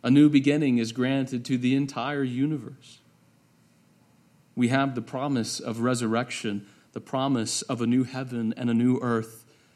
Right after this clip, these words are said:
the kingdom of God that awaits us. So as we partake this morning, I just want to invite you to do that with awesome fear.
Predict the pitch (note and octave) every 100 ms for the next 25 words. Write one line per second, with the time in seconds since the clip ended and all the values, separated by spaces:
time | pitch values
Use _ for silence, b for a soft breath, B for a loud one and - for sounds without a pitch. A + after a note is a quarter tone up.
0 | b - A2+ - C3+ C#3+ B2 A#2+ A2+ A2+
1 | A#2 A#2 A2 A2 G#2 G#2 A2 - F#2 -
2 | - - _ _ _ _ _ b b -
3 | D#3 D#3 A#3+ B3+ F#3 F3+ F3 C#3+ C3 A#2+
4 | A2 C3+ F3+ - _ _ _ _ _ _
5 | _ _ b b b b C3+ D3 E3 D#3+
6 | C3+ C3 C#3 C#3 A#2 B2 A2+ A#2 A#2 A2+
7 | G2+ G2+ - - b b b b b _
8 | _ A#2 A2 - A2+ A2 - B2 G#2+ G2+
9 | - G2+ G2